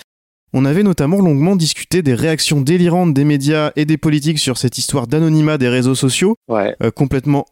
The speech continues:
Speaker 1: hors sujet dans cette histoire. D'ailleurs, je sais pas si t'as vu le, la une du Point de cette semaine explique que le grand défi du siècle, c'est l'anonymat et les petits secrets.
Speaker 2: Ouais.
Speaker 1: Euh, bon,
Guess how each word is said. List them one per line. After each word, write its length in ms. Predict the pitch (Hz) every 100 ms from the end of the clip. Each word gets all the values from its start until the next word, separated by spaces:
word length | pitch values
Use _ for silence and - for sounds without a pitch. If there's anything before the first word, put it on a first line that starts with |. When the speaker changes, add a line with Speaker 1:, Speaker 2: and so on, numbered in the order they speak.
| -
Speaker 1:
hors 180 | 190
sujet 440 | - - 165 156 165
dans 120 | 139
cette 240 | 131 139
histoire. 380 | 135 - 170 196
D'ailleurs, 120 | 143
je 40 | 127
sais 80 | -
pas 80 |
si 80 | 151
t'as 120 | -
vu 140 | 135 160
le, 280 | 123 113 110
la 160 | 117
une 240 | 139 156 135
du 140 | 131
Point 260 | - 147 151
de 80 |
cette 180 | 143 127
semaine 300 | - 123 139
explique 300 | 123 - 139
que 100 | -
le 160 | 110 117
grand 240 | 131 170
défi 280 | 151 143 156
du 140 | 143
siècle, 560 | 147 - 156 - 117 113
c'est 280 | - - 143
l'anonymat 580 | 127 123 123 123 139 120
et 100 | 110
les 140 | 107
petits 160 | - -
secrets. 320 | 127 - 208 - - - - -
Speaker 2:
Ouais. 120 | 110 110 110
Speaker 1:
Euh, 140 | 110
bon, 320 | 107 104 104